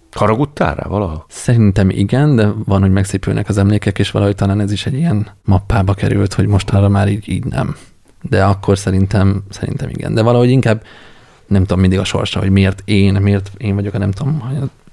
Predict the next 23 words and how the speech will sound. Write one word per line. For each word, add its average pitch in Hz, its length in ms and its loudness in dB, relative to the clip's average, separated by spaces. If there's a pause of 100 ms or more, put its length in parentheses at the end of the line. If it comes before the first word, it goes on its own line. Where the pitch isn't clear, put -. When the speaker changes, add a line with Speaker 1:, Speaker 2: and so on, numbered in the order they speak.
(180)
Speaker 2:
hanyadik - 380 -6
ember, - 240 -4
aki, - 340 -6
aki - 240 -8
mondjuk - 260 -4
így - 180 -6
jár. - 220 -6
Mert - 140 -2
hogy 104 100 0
azért 98 380 0
kilencvenkettőben 98 720 0
születtem, 104 460 0
nem 98 240 2
én 92 120 -2
voltam 95 280 -2
az 95 80 0
egyetlen, 98 360 0
mert 95 160 0
hogy 101 100 -2
jártunk 98 440 -2
ilyen 95 160 2
mozgássérült 95 600 -2
táborokba, 104 640 0